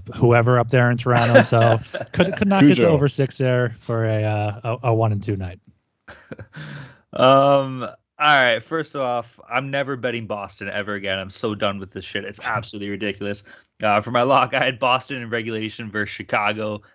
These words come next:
Speaker 2: uh, minus one fifteen. They ended up losing. Well, not losing. I guess they won in overtime, but my bet ended up losing.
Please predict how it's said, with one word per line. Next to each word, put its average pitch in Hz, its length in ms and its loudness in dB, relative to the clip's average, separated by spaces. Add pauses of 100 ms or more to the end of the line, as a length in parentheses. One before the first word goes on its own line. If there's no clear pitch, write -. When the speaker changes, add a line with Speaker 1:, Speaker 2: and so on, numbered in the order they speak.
Speaker 2:
uh, 98 160 -4
minus 104 240 -6
one 113 100 -6
fifteen. 120 360 -4
They 117 60 -2
ended 107 180 -4
up 98 120 -2
losing. 156 560 0
Well, 127 160 0
not 120 160 0
losing. 110 220 -4
I - 20 -10
guess 113 140 -2
they 113 100 -2
won 127 240 -2
in 113 80 -6
overtime, 143 500 -2
but 104 120 -10
my 95 100 -10
bet 143 300 2
ended 139 200 -4
up 127 140 -4
losing. 131 380 -8